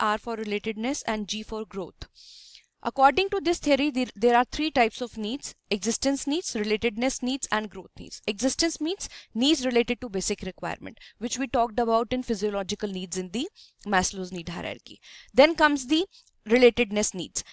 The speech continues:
needs related to relationship building. It is similar to the social needs of Maslow's need hierarchy. Third is growth needs, need related to personal growth and development, that comes under self-actualization and self-esteem.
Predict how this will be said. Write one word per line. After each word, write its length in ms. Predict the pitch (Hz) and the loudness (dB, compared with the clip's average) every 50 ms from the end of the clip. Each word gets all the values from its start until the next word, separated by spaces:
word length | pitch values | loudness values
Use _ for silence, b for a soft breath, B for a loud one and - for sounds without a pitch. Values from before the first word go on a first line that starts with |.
| B B | B B
needs 300 | 214 262 302 339 294 285 | 2 4 4 4 4 4
related 320 | 285 269 269 - 277 269 | 4 4 4 4 2 -2
to 100 | - 285 | -2 -4
relationship 560 | 254 240 226 208 202 - 226 220 - 233 180 | -4 -2 0 0 0 -2 -2 -2 -4 -4 -6
building. 320 | 175 190 180 156 - - - _ | -6 -8 -8 -8 -10 -12 -10 _
It 180 | - - - | -4 0 0
is 100 | 269 254 | 0 2
similar 360 | - 269 240 247 240 240 247 | 2 0 0 2 2 2 2
to 160 | 233 - 247 226 | 0 -2 -6 -8
the 120 | 214 254 | -6 -6
social 360 | 254 - 214 208 - - 220 | -6 -6 -6 -6 -6 -4 -4
needs 240 | 226 214 208 185 208 | -4 -4 -4 -4 -4
of 120 | 208 202 - | -6 -6 -2
Maslow's 460 | 202 180 180 - - 196 190 175 - | -2 -2 -2 -2 -4 -12 -12 -12 -10
need 200 | 196 202 190 190 | -10 -8 -6 -4
hierarchy. 500 | 190 190 185 196 190 185 - - - 349 - _ B B B B B B B B - | -4 -2 0 0 -2 -2 -4 -6 -10 -10 -10 _ B B B B B B B B 2
Third 320 | 277 302 311 349 - - | 6 8 8 10 8 8
is 160 | 320 339 - | 4 4 2
growth 340 | - 190 220 233 220 220 - | 0 -2 -2 0 0 -2 -4
needs, 320 | 208 180 151 127 - - - B B B B B B | -6 -8 -8 -8 -8 -10 -12 B B B B B B
need 240 | 226 285 320 359 | 2 4 4 4
related 400 | 339 339 320 320 277 - 311 262 | 4 2 2 2 2 0 -2 -4
to 100 | - 311 | -4 -6
personal 380 | 254 262 247 240 - 254 262 262 | -4 -2 -2 -2 0 0 -2 -2
growth 260 | 208 220 226 214 - | -2 -4 -4 -4 -4
and 100 | 233 220 | -2 0
development, 520 | 190 190 180 190 185 185 220 262 262 233 - | 0 0 0 -2 -6 -6 -6 -8 -4 0 2
that 180 | 226 220 226 - - - _ _ | 2 2 2 0 -4 -20 _ _
comes 280 | - 233 233 226 214 214 | 4 4 4 4 4 0
under 200 | 208 202 208 220 | 0 2 2 0
self-actualization 1040 | 220 - 226 202 - 208 196 - - 202 190 180 175 170 160 180 175 - - 269 370 - B B B | 2 2 0 0 0 -2 -6 -6 -8 -8 -4 -4 -4 -4 -4 -6 -6 -6 -6 -8 -8 -12 B B B
and 160 | B 208 202 | B -6 -2
self-esteem. 640 | - 208 196 - - 185 - - - - - - | -2 -2 -2 -2 -4 -6 -6 -6 -6 -8 -10 -12